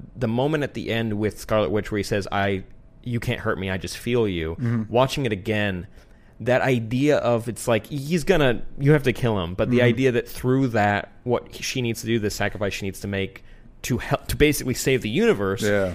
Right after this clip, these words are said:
Speaker 1: he's like, "I just know that I feel your love and you doing that.
Speaker 2: Yeah.
Speaker 1: That the root of this is not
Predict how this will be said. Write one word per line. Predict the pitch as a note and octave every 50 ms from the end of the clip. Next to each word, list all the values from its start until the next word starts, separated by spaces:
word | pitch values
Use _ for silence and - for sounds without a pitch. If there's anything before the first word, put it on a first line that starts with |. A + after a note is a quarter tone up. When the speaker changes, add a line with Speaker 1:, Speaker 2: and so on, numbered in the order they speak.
| E2+ -
Speaker 1:
he's | - B2+ A#2
like, | B2+ A#2+ -
"I | A2 A2+ B2+
just | B2+ B2+ B2+ A#2 -
know | B2 A2+ A2 A2+ A2+ A2+ A2+ A2
that | G2 G#2+ F#2+ -
I | F#2 G2 F#2+
feel | - - - A#2+ G#2+ G#2+ G2+ F#2+ F2
your | F#2 F#2+ G2+ F#2+
love | F2+ F2+ F#2+ F#2+ - F#2
and | F#2 F2+
you | F2 E2+
doing | - F2+ F2 F2 D2 C2+ - -
that. | - - -
Speaker 2:
Yeah. | B2 G#2+ F#2+ F2+ F2
Speaker 1:
That | F#2 A2 F#2+ -
the | A2
root | G#2+ A#2+ C3+ C#3 B2
of | A2 -
this | - G#2+ G2 -
is | G#2+ G2 G2+
not | G#2+ G2+ F#2+ F#2 E2+ - -